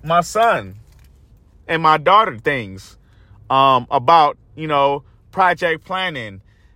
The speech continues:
managing their time, and not even so managing their time, valuing your time.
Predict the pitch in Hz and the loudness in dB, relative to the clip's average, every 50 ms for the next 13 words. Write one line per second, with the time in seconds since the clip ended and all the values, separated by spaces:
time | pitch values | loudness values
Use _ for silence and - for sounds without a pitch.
0 | _ _ 117 123 147 160 175 175 175 156 151 175 170 170 170 156 123 - 180 185 | _ _ -6 -2 0 0 2 0 -2 -4 -6 -6 -6 -6 -6 -6 -6 -4 -2 0
1 | 180 170 151 131 117 104 95 98 - _ _ _ _ 185 190 214 233 254 262 254 | 0 0 -2 -4 -6 -10 -12 -16 -20 _ _ _ _ -10 -4 -2 0 0 0 -2
2 | 208 220 208 - - 214 202 185 190 190 196 202 196 175 196 180 175 175 165 170 | -4 -6 -6 -4 -2 0 0 0 0 -2 -2 -2 -2 -4 -6 -6 -6 -6 -6 -8
3 | - 185 185 180 170 147 123 120 107 104 113 151 170 190 190 202 190 170 135 123 | -10 -6 -4 -2 -2 -2 -4 -8 -12 -4 0 2 4 4 2 0 -2 -4 -6 -6
4 | 113 110 107 104 104 - - 123 107 95 92 95 95 | -6 -2 -2 -2 0 0 0 0 0 -4 -8 -10 -16